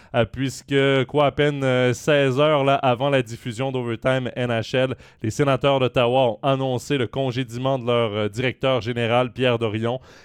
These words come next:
Évidemment, ça ne, ça ne se retrouvait pas dans notre épisode d'Overtime N H L, puisque l'épisode était déjà préenregistré,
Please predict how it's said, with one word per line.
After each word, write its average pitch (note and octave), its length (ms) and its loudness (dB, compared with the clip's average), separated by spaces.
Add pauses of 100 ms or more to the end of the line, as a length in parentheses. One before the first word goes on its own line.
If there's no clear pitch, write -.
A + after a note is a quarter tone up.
Évidemment, C#3+ 480 2
ça C#3 140 0
ne, A2+ 60 -8
ça B2+ 140 0
ne A#2 60 -6
se C#3 120 -2
retrouvait C3+ 500 0
pas D3+ 260 2
dans C3+ 120 -2
notre B2 200 -4
épisode B2 360 -2
d'Overtime B2 680 0
N B2+ 140 -2
H A#2+ 300 -2
L, B2+ 180 0
puisque D3 400 -8 (420)
l'épisode B2+ 420 0
était A#2+ 200 0
déjà C3+ 560 0
préenregistré, A#2 960 -2